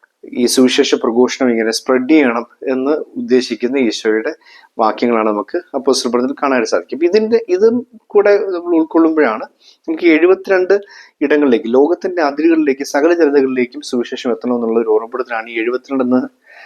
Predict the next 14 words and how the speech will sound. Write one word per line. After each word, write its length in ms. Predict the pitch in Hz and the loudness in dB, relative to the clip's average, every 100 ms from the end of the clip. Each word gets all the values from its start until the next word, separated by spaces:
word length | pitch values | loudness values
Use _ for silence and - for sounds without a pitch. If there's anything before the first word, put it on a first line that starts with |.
| - - _ 120 | -20 -20 _ -4
ആ, 340 | 107 104 104 - | -2 0 -2 -4
ശി-, 180 | - - | -4 2
എഴുപത്തിരണ്ട് 500 | 123 147 151 156 156 | 4 4 2 0 0
ശിഷ്യന്മാര്, 500 | 135 - 123 110 92 - _ _ | -6 -4 -4 -2 -6 -8 _ _
പന്ത്രണ്ട് 480 | 139 139 156 180 190 | -2 0 2 2 2
ശിഷ്യന്മാര് 440 | 170 143 165 160 160 147 | -2 -4 -4 -2 -2 -2
പന്ത്രണ്ട് 340 | 131 147 156 | -2 0 0
ഗോത്രങ്ങൾ 460 | 127 120 139 143 139 | 2 2 2 -2 0
പ്രതിദാനം 400 | 120 110 107 104 | 2 0 -2 -10
ചെയ്യുന്നത്. 280 | 98 90 | -20 -20
അപ്പൊ 160 | - 131 | -12 -6
എല്ലാവരിലേക്കും 800 | 131 127 139 151 143 139 131 127 | 0 0 2 2 0 -2 -2 -2
എത്തണം 260 | 104 107 113 _ _ - | -2 -4 -6 _ _ -6
എന്നുള്ളത്. 360 | 113 107 98 | -2 0 0